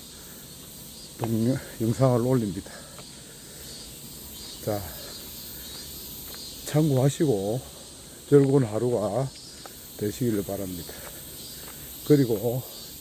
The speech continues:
중구청 어디반, 아, 우리 중구청 어디반 여러분,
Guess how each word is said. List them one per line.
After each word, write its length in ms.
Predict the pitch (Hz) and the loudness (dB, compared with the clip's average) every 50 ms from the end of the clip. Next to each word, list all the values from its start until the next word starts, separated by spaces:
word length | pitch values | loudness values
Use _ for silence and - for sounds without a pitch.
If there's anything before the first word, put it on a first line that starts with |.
| - | 0
중구청 480 | - 123 139 131 139 135 - 151 147 139 | 4 6 6 6 6 6 6 8 8 8
어디반, 520 | 123 113 104 127 127 135 135 147 135 117 - - - - - - - - - - - - - - - | 6 6 4 4 6 6 6 6 6 2 -4 -8 -12 -14 -14 -14 -14 -14 -14 -14 -16 -16 -14 -4 0
아, 40 | 131 | 4
우리 320 | 123 113 107 131 135 139 | 4 6 6 6 6 6
중구청 520 | 131 - 113 107 127 131 127 - 156 151 147 | 6 4 2 2 2 2 2 4 6 6 6
어디반 360 | 120 110 120 120 135 131 120 | 6 6 6 6 6 8 8
여러분, 640 | 131 135 131 120 98 95 95 92 98 117 135 139 | 8 8 8 6 4 0 -4 -4 -2 0 2 2